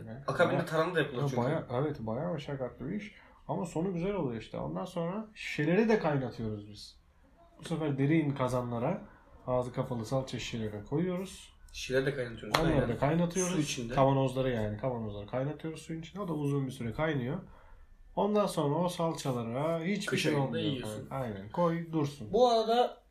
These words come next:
Speaker 2: Dolaba da gerek
Speaker 1: off
Speaker 2: yok.
Speaker 1: the record bir bilgi vereyim. Bunlar sizin orada satılıyorsa ben alabilirim beş kilo ya da on kilo.
Speaker 2: Ee, yani
Speaker 1: Ne kadar
Speaker 2: satılmıyor.
Speaker 1: acaba?
Speaker 2: Aslında bizim bir akrabamız vardı. Yapıp oradaki şey, turistlere satıyordu. Turist dediğim yerli turistlere, İstanbul'dan gelenlere
Speaker 1: Hı.
Speaker 2: falan satıyordu.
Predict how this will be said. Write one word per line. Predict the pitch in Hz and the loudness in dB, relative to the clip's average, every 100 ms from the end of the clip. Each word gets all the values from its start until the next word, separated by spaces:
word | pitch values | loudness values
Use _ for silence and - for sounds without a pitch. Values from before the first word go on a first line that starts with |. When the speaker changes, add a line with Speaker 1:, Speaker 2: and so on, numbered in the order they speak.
| _ _ - - | _ _ -20 -4
Speaker 2:
Dolaba | 156 147 131 | 0 2 2
da | 113 | 0
gerek | 107 107 | -2 2
Speaker 1:
off | 185 - | 2 2
Speaker 2:
yok. | |
Speaker 1:
the | 185 | -2
record | - 180 | -2 -4
bir | 160 | 0
bilgi | 151 170 | 0 0
vereyim. | 165 147 190 170 | -2 -2 -4 -2
Bunlar | 196 226 | 0 0
sizin | 220 208 | 0 0
orada | 208 | 2
satılıyorsa | 185 156 190 202 190 | 2 0 2 2 4
ben | 165 | 2
alabilirim | 151 147 151 151 135 | 4 2 2 2 0
beş | 123 120 | -2 -4
kilo | 117 107 113 | -6 -6 -2
ya | 127 | 2
da | 131 | 4
on | 131 | 4
kilo. | 131 127 | 2 0
Speaker 2:
Ee, | 131 | 0
yani | 131 143 151 151 | 0 0 -2 -2
Speaker 1:
Ne | |
kadar | 147 | -6
Speaker 2:
satılmıyor. | - - 170 160 226 220 160 | -6 -4 0 4 6 6 8
Speaker 1:
acaba? | 143 151 | 8 8
Speaker 2:
Aslında | 156 147 - 147 143 | 4 2 -4 -4 -2
bizim | 139 151 147 | -2 -2 -2
bir | 147 | -2
akrabamız | 143 - 143 147 147 143 | -2 -2 0 0 0 0
vardı. | 170 143 120 | 2 2 0
Yapıp | 120 135 135 | 0 0 0
oradaki | 123 123 117 127 120 | -2 -2 -2 -2 -4
şey, | - - 113 107 | -6 -4 -4 -4
turistlere | - 120 - 127 143 | -6 -6 -6 -2 -2
satıyordu. | 139 - 107 104 170 - | -2 -8 -10 -10 -12 -12
Turist | - 127 - | -8 -8 -4
dediğim | 123 147 | 0 4
yerli | 131 127 | 4 2
turistlere, | 117 110 - 104 | -2 -6 -6 -8
İstanbul'dan | 101 - 104 104 101 | -6 -4 -4 -4 -8
gelenlere | 101 104 104 | -8 -6 -6
Speaker 1:
Hı. | 107 | -6
Speaker 2:
falan | 110 | -8
satıyordu. | 117 113 107 101 101 113 196 226 | -8 -10 -8 -8 -6 -2 -2 -2